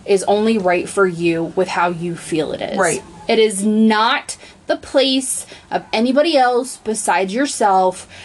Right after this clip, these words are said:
Speaker 1: how you value
Speaker 2: Yeah.
Speaker 1: that.
Speaker 2: Yeah, I totally agree with that. Like, sidetracking a little bit to religious trauma. When I was a youth leader, it used to drive me fu-, I would be so uncomfortable sitting in, like, the purity conversations because it was never followed up with, like,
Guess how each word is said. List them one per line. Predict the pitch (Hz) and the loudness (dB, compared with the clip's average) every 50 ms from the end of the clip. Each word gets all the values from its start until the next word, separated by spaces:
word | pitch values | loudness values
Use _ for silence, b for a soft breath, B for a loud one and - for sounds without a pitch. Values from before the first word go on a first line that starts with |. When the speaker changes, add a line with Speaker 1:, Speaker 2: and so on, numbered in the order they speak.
| B B B | B B B
Speaker 1:
how | - - - 214 220 226 233 | -8 -4 0 0 2 2 2
you | 233 190 185 208 214 202 | 0 -2 -4 -4 -6 -6
value | 190 170 185 156 - - 147 135 139 | -4 -2 -2 0 0 0 -2 -2 -4
Speaker 2:
Yeah. | 156 - | -6 -6
Speaker 1:
that. | 156 147 - - - B B B B B - | -6 -4 -4 -6 -8 B B B B B -2
Speaker 2:
Yeah, | - 208 190 - | 0 2 2 2
I | - 220 | 2 0
totally | 233 226 240 240 233 | 2 4 4 4 4
agree | 233 190 196 185 | 4 2 2 2
with | 185 180 | 2 2
that. | 180 165 160 165 - - | 2 0 0 0 0 0
Like, | 185 180 180 180 - - | 0 0 0 -2 -6 -10
sidetracking | - - - 196 190 - - 208 185 190 - 202 190 | -6 -2 -2 0 0 0 0 -2 -2 -2 -2 -2 -2
a | 175 | 0
little | 165 175 165 170 | 0 0 0 2
bit | 180 185 175 - | 2 0 -2 -2
to | - 185 | -2 -2
religious | 175 170 170 170 160 165 160 - 165 160 | -2 0 0 0 0 -2 -2 -2 -2 -4
trauma. | - - - 170 160 156 160 165 175 196 214 214 B B B B B B B | -4 -2 0 0 2 2 2 2 2 2 0 -2 B B B B B B B
When | - 196 190 | -2 0 2
I | 185 190 196 | 2 4 4
was | 208 214 208 | 2 2 2
a | 214 196 | 0 0
youth | 165 165 170 165 - | 0 0 0 0 0
leader, | 190 185 180 190 190 | 2 2 2 2 2
it | 190 185 175 | 0 0 -2
used | 170 180 175 - | -2 -4 -4 -2
to | - 185 | -2 -2
drive | 165 - 170 160 160 160 160 | 0 0 2 2 2 0 -2
me | 175 170 165 | -4 -4 -4
fu-, | 156 - - - - - 190 185 185 | -6 -10 -14 -6 -2 0 0 0 0
I | - 196 208 | 0 0 0
would | 233 247 | 0 0
be | 214 240 220 | 0 0 -2
so | - - - 220 196 190 | -2 0 0 2 2 2
uncomfortable | 196 208 208 - 185 165 165 - 190 180 202 208 208 214 | 2 0 -2 -4 -4 -4 -2 -2 -2 -2 0 0 0 0
sitting | 214 - - 196 175 180 180 | 0 -2 -2 -2 0 0 0
in, | 175 170 | 0 0
like, | 170 165 160 - - | 0 0 -2 -4 -4
the | 170 180 | -4 -4
purity | 170 - - - - 185 180 170 165 170 196 196 | -4 -4 -6 -4 -2 0 2 2 2 0 0 0
conversations | - 208 202 208 208 214 214 214 - 220 220 220 - 226 226 226 233 226 B B B B B B B - | 0 0 0 2 2 0 0 2 2 2 2 2 2 2 2 2 2 0 B B B B B B B -2
because | 226 - 269 262 247 240 | 0 2 2 2 2 2
it | 269 254 | 0 0
was | 254 233 - | 0 0 2
never | 240 247 254 254 339 | 2 2 2 2 0
followed | 339 - - 285 262 254 254 247 226 | -2 0 2 2 4 4 4 2 2
up | 220 214 214 | 2 0 0
with, | 220 196 196 - | -2 -4 -2 -2
like, | 202 190 185 - | -2 -2 -2 -6